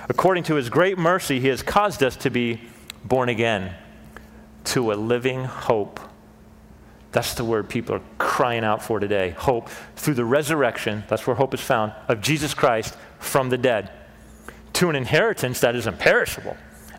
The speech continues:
undefiled and unfading, kept in heaven for you, who by God's power are being guarded through faith for a salvation ready to be revealed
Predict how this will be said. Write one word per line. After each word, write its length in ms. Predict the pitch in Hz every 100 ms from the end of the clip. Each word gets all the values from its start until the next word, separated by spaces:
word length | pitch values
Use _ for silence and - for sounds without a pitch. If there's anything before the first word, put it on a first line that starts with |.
| -
undefiled 880 | 180 202 180 - 202 196 156 123 123
and 160 | 123 143
unfading, 800 | 165 170 151 - 175 143 110 - - - - - - - - - -
kept 240 | - 190 185
in 100 | 151
heaven 280 | 175 156 143
for 160 | -
you, 340 | 131 220 127 87 - - - - - - -
who 120 | 151
by 160 | 147 127
God's 300 | 135 139 -
power 480 | - 151 107 101 - - - - -
are 100 | 120
being 260 | 120 113
guarded 380 | 120 135 127 104
through 220 | - 156
faith 440 | 156 113 101 95 - -
for 160 | - 120
a 60 |
salvation 680 | 107 135 120 165 - 107 104 - - - - -
ready 240 | 113 131 165
to 160 | -
be 160 | 135 135
revealed 460 | 110 104 110 87